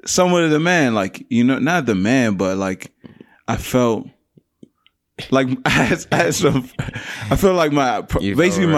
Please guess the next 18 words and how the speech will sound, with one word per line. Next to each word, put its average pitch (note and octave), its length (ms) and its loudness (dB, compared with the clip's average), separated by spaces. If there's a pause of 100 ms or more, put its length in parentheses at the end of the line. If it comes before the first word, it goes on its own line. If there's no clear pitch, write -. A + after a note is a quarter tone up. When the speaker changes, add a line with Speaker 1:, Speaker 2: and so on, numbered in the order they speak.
Speaker 2:
right. A#2 320 0
Speaker 1:
i-, - 60 -14
pride C#3 340 0
Speaker 2:
You A#2 60 0
Speaker 1:
and G2+ 100 -2
Speaker 2:
felt B2 80 4
right. C3+ 80 6
Speaker 1:
ego A2 300 2
was G2 180 -2
really A2 420 0 (440)
checked - 400 -2
this G2 200 -6
year. F#2 320 -4
Like, E2+ 200 -6
Speaker 2:
Yeah. D2+ 300 -4 (1900)
Speaker 1:
like, D#2+ 200 -10
man, E2+ 580 -8 (460)
okay. G2 580 -12